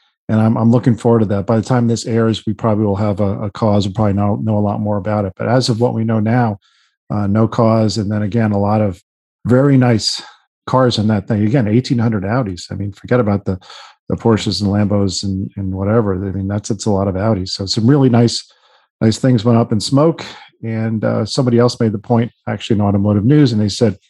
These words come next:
"We already have a supply chain problem. You already have trouble making the cars and then shipping them.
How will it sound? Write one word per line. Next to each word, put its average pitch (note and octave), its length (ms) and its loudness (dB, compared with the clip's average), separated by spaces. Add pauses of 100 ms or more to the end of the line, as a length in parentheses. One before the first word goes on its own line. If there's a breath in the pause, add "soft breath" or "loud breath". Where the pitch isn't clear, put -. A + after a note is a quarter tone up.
(400 soft breath)
"We A2+ 120 4
already C3+ 180 4
have A#2+ 160 2
a - 20 -8
supply B2 400 -2
chain A2+ 320 -2
problem. A2+ 480 0 (440)
You F#2+ 100 -2
already B2 220 4
have A2+ 340 2
trouble A#2 720 2
making A2+ 300 0
the A2 100 0
cars A2 420 0
and A2 80 -2
then G#2+ 140 -2
shipping C#3 380 0
them. G2+ 160 0